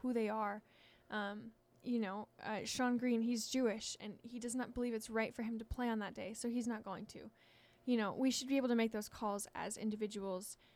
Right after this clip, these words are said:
um, and as athletes, even though you're in the public eye. But I think also, you know, being in the public eye, it gives you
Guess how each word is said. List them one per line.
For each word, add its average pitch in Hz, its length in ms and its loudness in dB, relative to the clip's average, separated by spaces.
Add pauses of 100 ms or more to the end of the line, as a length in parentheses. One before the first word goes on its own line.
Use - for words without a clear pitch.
(140)
um, 214 400 -4 (240)
and 220 360 0 (200)
as 226 260 0
athletes, 220 500 0
even 240 280 4
though 226 80 6
you're 220 180 4
in 226 100 -2
the 214 80 -2
public 208 380 -2
eye. 208 300 -2 (280)
But 302 120 8
I 302 100 12
think 320 220 2
also, 294 300 6
you 247 180 6
know, 220 120 4
being 240 220 6
in 226 80 6
the 220 80 4
public 233 380 2
eye, 196 380 2 (1000)
it 285 200 -4
gives 285 280 4
you 214 320 2